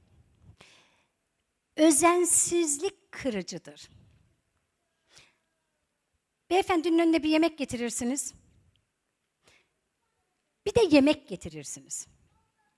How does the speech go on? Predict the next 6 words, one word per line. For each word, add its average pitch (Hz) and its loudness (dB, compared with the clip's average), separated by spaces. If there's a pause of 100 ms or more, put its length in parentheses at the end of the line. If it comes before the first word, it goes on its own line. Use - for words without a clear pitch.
(580)
Birinde 370 4
öyle 339 4
bir 339 0
koyarsınız 294 2
ki 403 -8 (500)
sofraya 285 -2